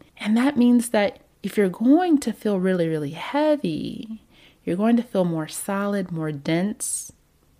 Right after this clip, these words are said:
more disconnected. More disconnected.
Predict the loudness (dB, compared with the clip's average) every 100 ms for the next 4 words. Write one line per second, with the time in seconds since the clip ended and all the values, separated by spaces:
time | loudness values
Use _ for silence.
0 | _ _ _ _ -6 -4 -4 -4 -8 -12
1 | -14 -14 -16 -16 -18 _ _ _ _ _
2 | _ _ _ _ _ _ _ _ _ _
3 | _ _ _ _ _ _ _ 0 2 2
4 | -2 -4 -10 -14 -16 _